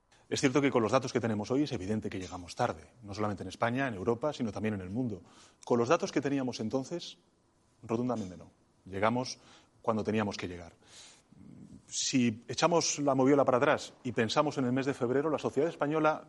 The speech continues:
las fuerzas políticas que tenían que avalar el estado de alarma en el Congreso de los Diputados, con esa cifra de contagios que teníamos y sin ningún fallecido, hubieran aprobado y hubieran seguido,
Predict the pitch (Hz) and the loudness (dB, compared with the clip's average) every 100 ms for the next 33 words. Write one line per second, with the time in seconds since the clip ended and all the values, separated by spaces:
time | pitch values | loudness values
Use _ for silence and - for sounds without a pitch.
0 | - 120 - 147 165 147 135 143 139 135 | -6 -4 -2 -4 -4 -2 -2 -2 -4 -4
1 | 127 117 120 120 113 110 123 120 107 101 | -4 -4 -6 -6 -6 0 0 0 -4 -6
2 | 117 117 120 117 110 101 110 110 117 104 | -6 -2 -2 -2 -6 -8 -8 -6 -6 -6
3 | 104 110 104 117 110 - - _ - 127 | -8 -8 -6 -4 -6 -12 -20 _ 0 2
4 | 185 190 180 170 160 131 113 98 160 - | 2 0 -2 -4 -4 -4 -4 -2 -2 0
5 | 110 - 101 123 131 90 92 - _ _ | -4 -4 -6 -4 -4 -6 -16 -20 _ _
6 | - - 117 110 117 143 156 135 120 113 | -6 -2 0 0 0 -4 -4 -4 -2 0
7 | 131 127 - - _ _ _ _ _ - | 2 0 -4 -18 _ _ _ _ _ 0
8 | 117 160 151 147 123 131 143 139 - - | 6 6 4 0 2 4 4 2 -4 -10
9 | 135 117 117 160 147 - 123 147 107 | -2 2 4 4 2 -2 0 0 -2